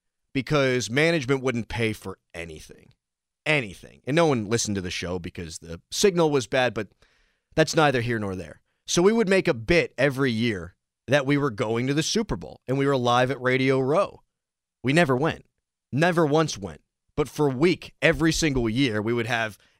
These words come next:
ambient crowd noise in the background, and we'd make up skits, and we'd talk to people who were there, but they wouldn't really be the people. We would just have paid actors basically doing it. So I told him about all that on Twitter 'cause he followed me,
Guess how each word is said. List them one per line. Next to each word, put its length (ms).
ambient 520
crowd 400
noise 440
in 80
the 80
background, 840
and 80
we'd 160
make 240
up 140
skits, 640
and 100
we'd 180
talk 320
to 100
people 320
who 100
were 340
there, 320
but 140
they 100
wouldn't 280
really 260
be 120
the 120
people. 360
We 80
would 140
just 160
have 220
paid 240
actors 440
basically 460
doing 320
it. 140
So 140
I 60
told 280
him 60
about 300
all 160
that 280
on 180
Twitter 500
'cause 120
he 80
followed 480
me, 240